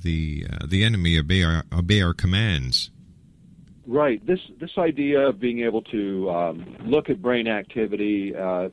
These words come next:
Speaker 2: from a different perspective. Silent subliminals, uh, there
Speaker 1: Mm-hmm.
Speaker 2: are patents that have been developed for this, where you can actually embed, uh, language on, say, radio, um, um, music coming into an area. Uh, for instance, in the,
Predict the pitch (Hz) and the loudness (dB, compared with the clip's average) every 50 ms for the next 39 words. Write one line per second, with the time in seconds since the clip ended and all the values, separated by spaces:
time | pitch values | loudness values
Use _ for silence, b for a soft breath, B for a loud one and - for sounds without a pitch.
0 | _ - 120 110 101 92 120 - - 131 104 - 95 - - 104 98 - - 90 | _ -10 -8 -6 -2 -2 -2 -2 -2 -8 -10 -10 -14 -6 -6 -6 -6 -4 -8 -12
1 | - - - 139 139 147 151 143 - - 117 101 113 113 113 110 107 107 107 98 | -8 -4 -2 0 0 0 -2 -4 -8 -10 -6 -4 -4 -2 -2 -2 -2 -2 -4 -4
2 | - - - 95 95 95 92 101 98 98 101 95 107 107 107 - - 107 - - | -6 -12 -10 -6 -6 -4 -2 0 0 0 -2 -2 -2 -2 -2 -4 -6 -12 -18 -12
3 | - 104 98 87 92 92 90 82 90 90 95 - - - _ 107 92 90 85 90 | -10 -10 -8 -6 -6 -8 -6 -4 -2 -2 -2 -2 -6 -6 _ -4 -4 -2 -4 -4
4 | 92 - - b b b b b b b b b b b - 127 127 123 123 131 | -6 -8 -14 b b b b b b b b b b b 2 4 4 6 4 4
5 | 131 - 135 117 120 123 117 - - 123 110 104 95 85 113 113 117 123 123 123 | 2 0 -2 0 0 -2 -2 -4 -4 -4 -2 -2 -2 0 2 4 4 4 4 2
6 | 123 113 - - - 95 92 92 95 90 90 92 - - 104 107 113 113 113 113 | 0 -2 -6 -8 -6 -6 -4 -2 -2 -2 -4 -6 -6 -6 -4 -2 -2 -2 -2 0
7 | 107 107 104 101 92 - - - 98 98 95 98 95 101 101 95 - - 107 101 | 0 0 0 0 -2 -6 -12 -12 -8 -4 -4 -2 -2 -4 -6 -10 -6 -4 -2 -2
8 | 95 87 101 107 110 110 110 104 98 90 87 82 80 76 80 82 80 80 78 80 | 0 0 0 0 2 2 2 2 2 2 0 -2 -4 -4 -6 -6 -6 -8 -10 -12
9 | 80 80 - - 82 85 82 85 85 90 95 104 110 110 98 98 - - - - | -16 -16 -14 -14 -12 -12 -12 -12 -12 -8 -6 -4 -4 -4 -4 -8 -10 -12 -16 -18
10 | 101 95 90 92 98 98 92 90 90 90 87 87 87 85 85 82 80 78 76 78 | -14 -12 -10 -10 -8 -8 -6 -6 -6 -6 -8 -8 -8 -8 -8 -8 -8 -8 -8 -8
11 | 78 73 85 80 - - 101 95 90 - 98 92 - - 101 95 92 92 95 95 | -8 -8 -10 -12 -10 -10 -10 -10 -10 -12 -16 -16 -12 -10 -10 -8 -8 -8 -6 -6
12 | 92 90 85 78 | -6 -6 -6 -8